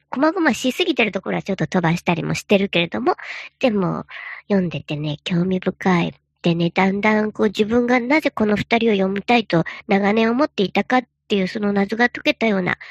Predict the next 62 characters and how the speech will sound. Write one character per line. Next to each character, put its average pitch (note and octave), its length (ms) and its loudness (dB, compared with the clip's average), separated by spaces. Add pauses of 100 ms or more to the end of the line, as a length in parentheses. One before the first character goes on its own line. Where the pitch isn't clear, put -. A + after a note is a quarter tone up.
ま A#3+ 60 -2
あ、 - 20 2
結 - 200 0
局 D4 120 0
自 C4 160 2
分 D4+ 140 4
の D4 60 4
話 D#4+ 260 2
か E4+ 160 2
い G3+ 80 -2
と G3 180 -2
い G3 100 -6
う G3 140 -4
こ - 140 -6
と A3 100 -2
で F#3+ 140 -4
し G#3 100 2
ょ F3 40 4
う F3 40 -2
け - 100 -2
ど、 D#3+ 120 -4 (260)
そ D4+ 140 -4
う - 20 0
な - 120 -2
ん - 20 -18
だ D#3 100 -6
ね。 F3 240 -4
ま F3+ 120 -2
あ、 - 40 -8 (180)
自 A3+ 140 2
分 C4+ 140 -4
と C#4 100 2
向 C4+ 160 2
き D#4 140 0
合 E4 60 2
う C#4+ 40 -6
た A3 100 2
め F#3+ 140 -2
に F#3 120 -2
読 G3+ 180 4
ん G#3 40 -2
で F#3 80 2
る F3+ 60 0
よ F3 60 2
う D#3+ 40 -2
な E3+ 60 0
も G3 140 2
ん - 20 -6
だ。 D#3 140 -2
特 D4 180 2
に G#3+ 120 -2
こ F3+ 120 0
う F3+ 60 4
い F3 80 2
う - 20 2
内 F#3+ 220 2
省 F#3+ 160 2
的 F#3+ 240 -6
な F#3+ 100 0
二 F#3+ 220 -4
人 F#3+ 140 -4
の E3+ 100 -4